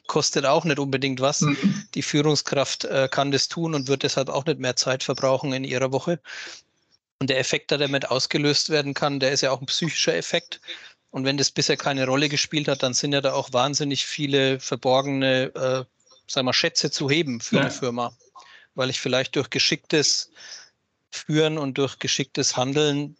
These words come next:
Speaker 1: da, ähm, Kräfte entfesseln kann oder vorbeugen kann, dass
Speaker 2: Mhm.
Speaker 1: was schief geht,
Speaker 2: Ja.
Speaker 1: was heute noch gar nicht entdeckt wurde, ne? Und dann sind wir wieder bei dem Thema Kosten.
Speaker 2: Mhm.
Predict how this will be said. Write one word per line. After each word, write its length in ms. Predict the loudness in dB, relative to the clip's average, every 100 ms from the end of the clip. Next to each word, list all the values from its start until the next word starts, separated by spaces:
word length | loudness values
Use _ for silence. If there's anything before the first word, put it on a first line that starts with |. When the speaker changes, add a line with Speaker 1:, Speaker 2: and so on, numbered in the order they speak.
| 0
Speaker 1:
da, 480 | 2 4 2 0
ähm, 240 | -2 -4 -8
Kräfte 440 | -4 -2 -2 -2 -2
entfesseln 520 | -2 -2 0 0 0
kann 320 | 0 -2 -2 -8 -18 _
oder 280 | -2 2 2
vorbeugen 480 | 2 2 4 2 0
kann, 180 | -4 0
dass 140 | 2
Speaker 2:
Mhm. 60 | 4
Speaker 1:
was 120 | 2
schief 240 | 0 -2
geht, 240 | 0 0 0 -14 -2
Speaker 2:
Ja. 120 | 0 0 -2
Speaker 1:
was 260 | -2 0 4
heute 240 | 2 2
noch 160 | 0 2
gar 140 | 0
nicht 120 | 2
entdeckt 380 | 0 -2 -4 -4
wurde, 320 | -4 -2 -4 -4
ne? 160 | -6
Und 140 | -2 0
dann 100 | 2
sind 180 | 2 4
wir 100 | 4
wieder 220 | 4 4
bei 120 | 2
dem 120 | 2
Thema 280 | 0 0 0
Kosten. 440 | 2 2 2 0
Speaker 2:
Mhm. 140 | -2